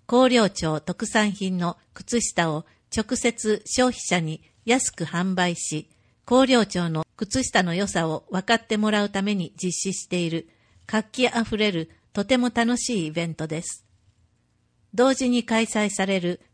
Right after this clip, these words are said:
地域特産品交流フェアは、県内外の市町村の特産品が販売されます。日時、十一月二十八日土曜日、二十九日日曜日、九時から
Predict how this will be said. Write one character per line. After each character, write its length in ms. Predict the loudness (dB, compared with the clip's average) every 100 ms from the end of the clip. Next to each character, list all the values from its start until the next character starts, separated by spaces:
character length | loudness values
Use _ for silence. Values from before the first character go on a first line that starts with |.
| -6
地 220 | 0 0
域 280 | 0 -6 -6
特 300 | -4 -2 0
産 260 | 2 0
品 300 | 0 -4 -6 -2
交 220 | 0 2
流 180 | 2 0
フ 100 | 0
ェ 180 | 0 2
ア 80 |
は、 180 | 0 -4 -10 _ _ _ _ 2
県 260 | 2 4
内 240 | 2 2 2
外 220 | -2 -2
の 200 | -4 -6
市 120 | -4
町 200 | 2 2
村 200 | 2 -4
の 240 | -2 -6 -4
特 260 | -6 -4
産 280 | 0 2 0
品 240 | -4 -6
が 180 | -4 -4 _ _ -6
販 220 | -2 0
売 180 | 0 0
さ 140 | -4
れ 120 | -4
ま 140 | -6 -6
す。 240 | -8 -12 -20 _ _ _ _ _ _ _ _ _ -6
日 280 | -6 -4 -6
時、 280 | -6 -8 _ _ _ -10
十 220 | 0 2
一 200 | 2 2
月 260 | 0 2 0
二 120 | 0
十 160 | 2 0
八 300 | -2 -4 -4
日 480 | -6 -6 -8 -8 -6
土 160 | 0 4
曜 240 | 4 2
日、 200 | -2 -8 _ _ -2
二 100 | 0
十 220 | 2 0
九 140 | 0 -2
日 420 | -2 -6 -10 -6
日 340 | -4 -2 0 2
曜 180 | 2
日、 200 | 0 -6 -12 _ _ _ -2
九 100 | -2
時 160 | 0
か 140 | -2 0
ら 200 | 0